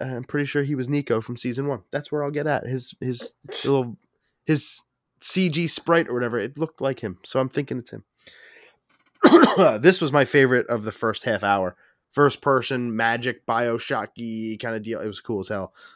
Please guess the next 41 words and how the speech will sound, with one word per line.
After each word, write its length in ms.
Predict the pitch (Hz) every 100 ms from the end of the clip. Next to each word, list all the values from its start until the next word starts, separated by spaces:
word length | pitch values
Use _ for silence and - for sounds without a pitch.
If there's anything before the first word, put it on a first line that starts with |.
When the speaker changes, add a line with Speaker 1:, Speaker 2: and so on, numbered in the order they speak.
| _ -
Speaker 1:
Um, 200 | 104 101
but 140 | 101
it's 120 | 98
a 140 | 107 104 -
game 180 | 123 110
I 120 | 101
will 140 | 90
never 300 | 90 107 104
play. 260 | 82 90 92 - _ _ _ _ _ _ - - - -
Speaker 2:
Nope. 200 | 135 147
Speaker 1:
Five 180 | 139
oh 80 | 131
five 480 | 117 156 143 151 139
brought 200 | 139 131
us 120 | 120
Ghost 280 | - 127 120
Runner 200 | 123 113
two, 320 | 104 202 180 180
coming 220 | 139 117
twenty 220 | 117 110
twenty-three. 800 | - 98 90 - 139 165 160 156
And 100 | 151 _ 120
then 80 | 147
I'll 60 | 175
stop 340 | - 185 175
here 120 | 147
'cause 140 | 110 117
I 60 |
know 180 | 120 127
that 220 | 123 117
you 140 | 113 120
had 120 | 110
said 140 | 117
this 180 | 104 104
was 200 | 107 - - _ _
probably 220 | 170 156
your 180 | 123 135
favorite 340 | - 120 107 -
early 260 | 117 113
on 160 | 101 95
game. 260 | 95 92